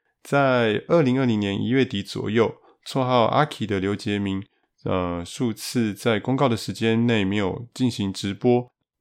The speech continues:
粉丝觉得状况有异，然后特别去回头检查了一下他最后一次直播的结尾，发现隐约的有种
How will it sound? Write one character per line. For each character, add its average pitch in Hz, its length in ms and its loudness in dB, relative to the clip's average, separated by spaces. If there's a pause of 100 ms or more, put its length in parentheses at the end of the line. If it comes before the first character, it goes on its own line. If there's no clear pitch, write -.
(300)
粉 101 100 2
丝 147 220 0
觉 123 120 0
得 117 80 2
状 147 160 2
况 143 200 2
有 92 180 0
异， 127 300 -4 (200)
然 98 100 -2
后 98 60 -2
特 117 140 -2
别 98 160 -2
去 104 480 -2 (140)
回 104 140 0
头 107 160 0
检 104 200 -6
查 95 200 -4
了 95 100 0
一 101 60 -4
下 113 180 0
他 107 120 -2
最 143 200 -4
后 139 120 2
一 113 40 2
次 113 160 -8
直 107 200 -6
播 123 140 -2
的 113 100 0
结 92 260 -4
尾， 107 260 0 (400)
发 147 100 0
现 156 220 2
隐 92 180 0
约 113 180 2
的 120 120 2
有 98 200 0
种 92 400 -4